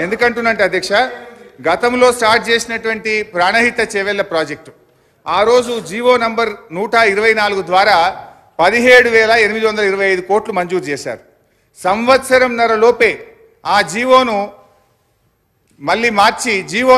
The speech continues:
నంబర్ రెండు వందల ముప్పై ఎనిమిది ద్వారా ముప్పై ఎనిమిది వేల ఐదు వందల కోట్ల రూపాయలకు ప్రాజెక్ట్ కాస్ట్ పెంచారు. ఏమి పనులు చేయకుండానే పదిహేడు వేల ఎనిమిది వందల ఇరవై ఐదు నుంచి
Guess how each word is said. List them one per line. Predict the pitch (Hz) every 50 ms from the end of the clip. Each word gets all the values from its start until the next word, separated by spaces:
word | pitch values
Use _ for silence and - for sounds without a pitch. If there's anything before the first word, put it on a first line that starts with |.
| 247 233
నంబర్ | 233 226 226 233 214 196
రెండు | 202 214 226 233
వందల | 233 220 226 220 196 190
ముప్పై | 190 - 233 233 233 226
ఎనిమిది | 220 220 214 170 170
ద్వారా | 185 185 185 190 226 254 240 - - - - _ _ _ _ 135 180
ముప్పై | 220 - - 254 254 254 254
ఎనిమిది | 254 254 247 254 240 240 240
వేల | 233 233 220 214 220
ఐదు | 214 220
వందల | 214 208 214 208 202 202 -
కోట్ల | 220 262 262 - 262 226 226
రూపాయలకు | 220 226 214 208 202 208 208 220 - 202
ప్రాజెక్ట్ | 190 190 190 196 - - -
కాస్ట్ | 180 180 - - 160 156
పెంచారు. | 151 135 - 156 127 113 - - - _ _ _ _ _ _ _ _ _ 143
ఏమి | 160 185 214 247 269 277 285 269 - - 196
పనులు | 202 220 247 254 247 247 247 -
చేయకుండానే | 202 220 240 254 247 254 254 254 247 247 247 254 277 294 277 - - - - _ _ - 170
పదిహేడు | 185 214 240 254 262 262 269 269 262
వేల | 262 254 247
ఎనిమిది | 233 233 233 240
వందల | 226 226 220 214
ఇరవై | 214 220 220 220
ఐదు | 214 208 208 208
నుంచి | - - 240